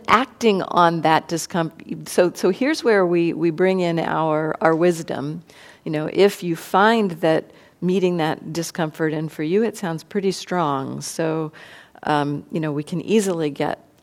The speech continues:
lost, we can get pulled into it and just, it just, you know, it just takes off, those thoughts, those worries, all of that just take off. And, and a lot of our reactivity is to all of those thoughts. You know, it's like, "I can't stand having all of these thoughts. I need to stop these."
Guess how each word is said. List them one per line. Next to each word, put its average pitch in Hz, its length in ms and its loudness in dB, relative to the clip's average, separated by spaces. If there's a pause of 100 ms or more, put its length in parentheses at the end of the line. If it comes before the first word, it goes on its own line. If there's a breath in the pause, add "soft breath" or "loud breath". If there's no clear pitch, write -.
lost, 165 420 2
we 147 80 -10
can 165 60 -4
get - 220 -6
pulled 185 340 2
into 180 360 0
it - 120 -2
and 147 160 -4
just, - 300 -4
it - 120 0
just, 147 220 -6 (200)
you 196 100 0
know, 139 280 -6
it 185 120 -4
just - 200 -10 (140)
takes - 320 -4
off, 269 380 4
those - 180 -4
thoughts, 151 400 6
those 151 220 -2
worries, 170 560 2
all 185 240 6
of 180 80 4
that - 240 -4
just - 180 -10
take 151 280 -6
off. 165 360 -4 (800 loud breath)
And, 156 260 -2
and 165 160 0
a 165 60 0
lot 175 320 2
of 196 160 2
our 147 320 2
reactivity 156 800 -2
is 143 200 -4
to - 140 -4
all 190 320 4
of 160 100 2
those - 280 -6
thoughts. - 540 -2
You - 60 -10
know, - 40 -8
it's - 120 -10
like, - 140 -12
"I - 60 -10
can't - 320 -14
stand 202 560 -2
having - 380 -4
all - 180 -8
of 214 80 -10
these - 220 -12
thoughts. - 360 -8
I - 40 -10
need - 240 -8
to - 80 -12
stop - 540 -4
these." - 360 -14